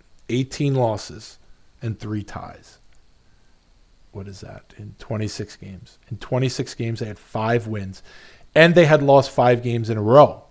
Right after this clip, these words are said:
prior to the trade. The Islanders finished that year, after the trade, the, the finished record, thirty-one,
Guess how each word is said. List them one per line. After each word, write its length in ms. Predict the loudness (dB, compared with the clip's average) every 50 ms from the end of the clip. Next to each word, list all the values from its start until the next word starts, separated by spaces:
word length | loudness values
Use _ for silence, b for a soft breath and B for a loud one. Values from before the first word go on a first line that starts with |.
| _ _ _ _ _ _ _ _
prior 280 | -12 -10 -10 -10 -10 -12
to 120 | -14 -14
the 100 | -16 -16
trade. 400 | -16 -16 -16 -16 -16 -16 -18 -20 _ b b b b b b b b b b b b b b b b b 0
The 80 | 4
Islanders 440 | 6 6 8 6 6 4 2 0 -2
finished 480 | -4 -2 0 2 2 4 2 0 -2 -4
that 200 | -6 -6 -6 -10
year, 260 | -14 -16 -16 -18 -20 _ _ _ _ _ _ _ -20 -20 _ -20 -20 -20 -20 -20 -20 _ _ _ _ _ _ _ _ _ _ _ _ _
after 360 | 6 8 8 8 8 4 0
the 100 | -2 -2
trade, 320 | -8 -12 -16 -18 -18 -18 -20 -20 _ _ _ _ _ _ _ _ _ _ _ _ _ _
the, 180 | -8 -8 -8 -8 -10 _
the 100 | -14 -14
finished 440 | -14 -6 -2 0 0 0 0 -2 0
record, 380 | 2 2 2 2 -2 -8 -10 b b b b b b
thirty-one, 800 | _ 2 4 4 6 4 4 4 4 4 4 4 2 0 -4